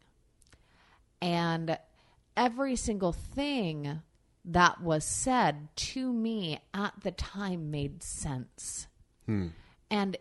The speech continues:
Speaker 1: in those moments where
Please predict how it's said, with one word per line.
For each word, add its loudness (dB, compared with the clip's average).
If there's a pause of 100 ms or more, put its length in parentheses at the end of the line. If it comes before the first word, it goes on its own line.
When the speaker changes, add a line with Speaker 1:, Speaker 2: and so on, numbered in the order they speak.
(180)
Speaker 1:
in 0
those 2
moments -2 (440)
where 4